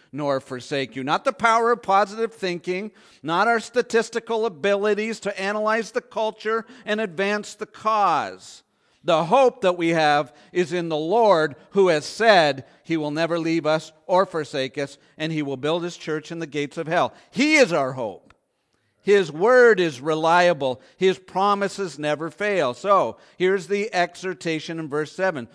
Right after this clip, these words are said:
Be strong. Only be strong and very courageous, being careful to do according to all the law that my Moses, my, that Moses, my servant, commanded you. Do not turn from it to the right hand or to the left,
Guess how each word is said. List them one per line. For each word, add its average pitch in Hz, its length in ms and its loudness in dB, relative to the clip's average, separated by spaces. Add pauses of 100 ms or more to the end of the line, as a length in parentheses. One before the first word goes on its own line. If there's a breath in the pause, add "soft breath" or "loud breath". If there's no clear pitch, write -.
(140)
Be 135 140 -6
strong. 202 680 -2 (400 soft breath)
Only 294 380 0
be 262 160 -4
strong 190 500 -2
and 147 140 -6
very 202 300 0
courageous, 151 640 -6 (280 loud breath)
being 175 300 -2
careful 220 480 -4
to 185 100 -6
do 190 220 -2
according 175 440 -4
to 147 100 -6
all 196 440 0
the 190 120 -4
law 156 320 0
that 147 160 -4
my 147 140 -4
Moses, 165 440 -6 (220 soft breath)
my, 143 180 -4 (320)
that 139 220 -4
Moses, 175 360 -4
my 156 140 -4
servant, 165 420 -8
commanded 156 460 -8
you. 123 140 -10 (320 soft breath)
Do 208 180 -4
not 262 380 0
turn 208 320 -4
from 156 240 -4
it 143 160 -6
to 160 160 -2
the 135 120 -4
right 180 380 0
hand 208 440 -4
or 185 260 0
to 180 160 -16
the 165 100 -4
left, 156 440 0